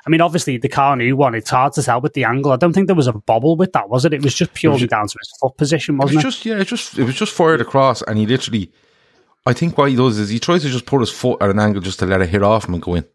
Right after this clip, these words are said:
Speaker 2: But whatever way it comes
Speaker 1: Mm.
Speaker 2: at him, it just bounces and goes up. It's,
Speaker 1: Mm.
Speaker 2: it's, it's unbelievable.
Speaker 1: Mm. Yeah,
Speaker 2: Chris
Speaker 1: it's
Speaker 2: Brack
Speaker 1: mental.
Speaker 2: says, "Remember Balotelli's back heel miss for Man City in pre-season?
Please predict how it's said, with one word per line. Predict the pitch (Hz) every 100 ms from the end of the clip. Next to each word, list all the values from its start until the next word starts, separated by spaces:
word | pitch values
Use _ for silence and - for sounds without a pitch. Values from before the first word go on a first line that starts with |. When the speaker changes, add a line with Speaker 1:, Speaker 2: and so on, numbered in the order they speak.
| _ _
Speaker 2:
But | 90
whatever | 101 123
way | 117 113
it | 131
comes | 127 117
Speaker 1:
Mm. | 101
Speaker 2:
at |
him, | 98
it | 85
just | 95 -
bounces | 98 95 85
and | 80
goes | 85 87
up. | 90 -
It's, | 127
Speaker 1:
Mm. | 123 120 - - - - -
Speaker 2:
it's, | 110 -
it's | -
unbelievable. | 120 110 95 110 104 95
Speaker 1:
Mm. | - - -
Yeah, | 107 104
Speaker 2:
Chris | 170
Speaker 1:
it's |
Speaker 2:
Brack | 165 156
Speaker 1:
mental. | 131
Speaker 2:
says, | 135 131 -
"Remember | 123 123 156 165
Balotelli's | 151 139 127 120 117 117 -
back | 107 113
heel | - 107 98
miss | 101 -
for | 95
Man | 95 98
City | - - 87
in | 87
pre-season? | - 117 107 - 98 92